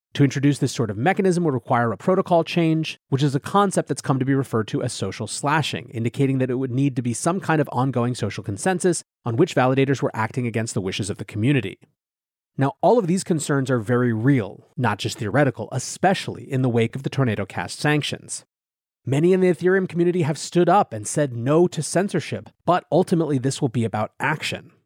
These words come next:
and how the reality of pooled stakers that are regulated within jurisdictions that want to do censoring, like the United States,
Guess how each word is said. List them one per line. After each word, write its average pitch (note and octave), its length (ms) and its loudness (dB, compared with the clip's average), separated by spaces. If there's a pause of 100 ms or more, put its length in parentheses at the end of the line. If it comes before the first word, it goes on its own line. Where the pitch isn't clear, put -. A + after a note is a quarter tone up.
(100)
and C3+ 180 0
how D#3 360 0
the C#3+ 140 0
reality C3 680 0
of A2 280 -8
pooled D#3+ 320 4
stakers B2+ 600 0 (260)
that C3 100 0
are C3+ 80 2
regulated C3+ 540 2
within D3+ 260 0
jurisdictions D3+ 680 2
that A2+ 160 -4
want D3 260 0
to E3+ 80 0
do C#3+ 220 2
censoring, F#3 560 -2
like B2+ 180 0
the D3 80 -4
United D3 340 2
States, - 540 -2